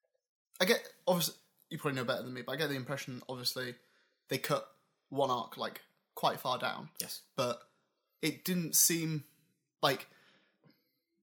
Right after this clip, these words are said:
Speaker 1: it was condensed, but that it was strong enough storytelling and strong enough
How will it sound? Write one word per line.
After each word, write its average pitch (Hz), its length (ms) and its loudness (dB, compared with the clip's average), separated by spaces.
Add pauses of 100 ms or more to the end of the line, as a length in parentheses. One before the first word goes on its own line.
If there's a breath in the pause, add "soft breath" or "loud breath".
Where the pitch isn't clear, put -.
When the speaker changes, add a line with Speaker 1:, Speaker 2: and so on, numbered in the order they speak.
(460)
Speaker 1:
it 180 120 0
was 156 360 2 (220)
condensed, 165 640 4
but 208 100 -2
that 233 180 -4
it 151 80 -2
was 143 380 2 (100)
strong - 460 2
enough 143 440 -2
storytelling 147 720 2
and 127 100 -6
strong 143 280 0
enough 135 180 -4